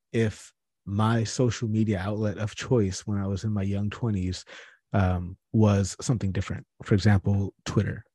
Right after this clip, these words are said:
right? Like, what if I, what if I spend most of my time on Twitter versus, like, Instagram or Facebook? 'Cause I only really started messing around with Twitter, uh, just, you know, a year ago. And my mind was blown as to how much knowledge and wisdom is going on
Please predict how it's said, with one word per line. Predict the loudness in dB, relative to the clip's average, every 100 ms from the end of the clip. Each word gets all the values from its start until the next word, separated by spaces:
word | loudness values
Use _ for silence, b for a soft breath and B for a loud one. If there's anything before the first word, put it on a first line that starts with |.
| 0
right? | 4 4 2
Like, | 0 4
what | 6
if | 6 6
I, | 6 6
what | 4
if | 4 4
I | 2 2 -2 B B -2
spend | 4 8
most | 8 6
of | 6
my | 4
time | 6 4 4
on | 2 -2
Twitter | 0 0 0
versus, | -2 -4 -4 -2
like, | -4 -4 _ 0
Instagram | 0 2 0 -2 -4
or | -6 0
Facebook? | 0 0 -4 -8 -10 b b -2
'Cause | 4
I | 8
only | 8 10
really | 10
started | 8 6 4
messing | 4 2
around | 2
with | 2
Twitter, | 2 2 0 -4 _
uh, | -4 -2
just, | -2 -6 _ _ -2
you | 0
know, | 2
a | 4
year | 6 6
ago. | 4 -2 -6 B B B _
And | 0 0 -2 _ _ _ _
my | 4 6
mind | 6 4 2
was | -4
blown | 0 2 2 -2
as | -10 -6
to | -2
how | 0
much | 0 -4 -12 -4
knowledge | 2 2 2 0
and | -2
wisdom | -2 -4 -6
is | -4
going | -2 -2
on | -2 -4